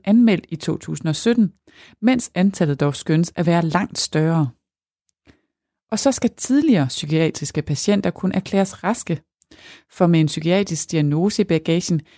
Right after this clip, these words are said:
kan det være sværere at komme i job, tage et kørekort eller adoptere et barn, og problemet rejses nu i Folketinget.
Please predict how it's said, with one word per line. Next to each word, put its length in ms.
kan 80
det 80
være 140
sværere 420
at 80
komme 240
i 160
job, 140
tage 120
et 100
kørekort 520
eller 280
adoptere 400
et 80
barn, 340
og 80
problemet 520
rejses 340
nu 100
i 80
Folketinget. 600